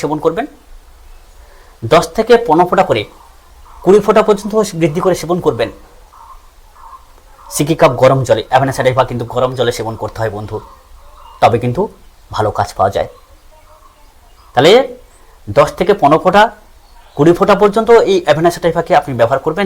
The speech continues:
দিনে দুবার করে, সকালে আহারের আগে আর সন্ধ্যাবেলা আহারের আগে।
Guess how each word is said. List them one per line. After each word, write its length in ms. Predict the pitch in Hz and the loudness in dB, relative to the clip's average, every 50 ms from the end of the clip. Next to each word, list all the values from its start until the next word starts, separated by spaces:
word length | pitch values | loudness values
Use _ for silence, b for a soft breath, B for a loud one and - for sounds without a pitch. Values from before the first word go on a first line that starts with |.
| 160 127 | -4 -4
দিনে 140 | 120 117 110 123 | -6 -6 -4 -2
দুবার 200 | 120 135 135 - | 0 0 0 0
করে, 120 | - 165 196 190 - - | 0 -2 -4 -4 -4 -6
সকালে 240 | 117 - 117 117 - - - 120 | -2 -2 0 -2 0 0 0 0
আহারের 240 | 123 131 135 151 156 | 2 2 2 2 2
আগে 140 | 160 185 220 254 - - - - - - _ - - | 2 0 0 -2 -4 -10 -20 -20 -20 -20 _ -4 -4
আর 80 | - - - | -4 -2 -4
সন্ধ্যাবেলা 360 | 139 127 131 127 131 151 - 127 127 | -4 -4 0 0 0 2 2 4 2
আহারের 200 | 123 117 120 113 107 | 4 4 4 2 2
আগে। 140 | 98 92 | 0 -6